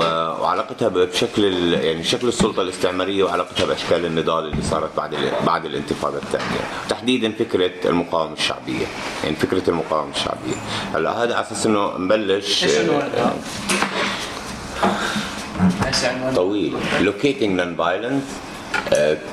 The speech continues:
Speaker 1: People History و-، آه، و Resistance. People History and Resistance. آه، ال-، الأطروحة، آه، يعني في البداية كانت عن فكرة المقاومة كمشروع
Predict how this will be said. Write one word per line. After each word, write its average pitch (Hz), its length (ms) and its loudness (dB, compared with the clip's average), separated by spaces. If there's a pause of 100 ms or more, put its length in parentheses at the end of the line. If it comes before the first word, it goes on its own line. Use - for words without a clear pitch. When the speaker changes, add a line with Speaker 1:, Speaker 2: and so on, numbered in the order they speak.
(140)
Speaker 1:
People 107 480 2
History 95 680 2
و-، 71 540 4
آه، 69 800 2 (300)
و 85 180 4
Resistance. - 520 -4 (720)
People 82 240 2 (120)
History 78 300 2
and 76 180 -2
Resistance. - 520 0 (760)
آه، 69 1300 0
ال-، 69 440 4
الأطروحة، 107 760 2
آه، 73 720 2 (1400)
يعني 71 360 2 (220)
في 95 60 4
البداية 98 460 2
كانت 90 260 2
عن 82 320 -2 (340)
فكرة 82 320 0
المقاومة 73 840 0 (140)
كمشروع 80 600 2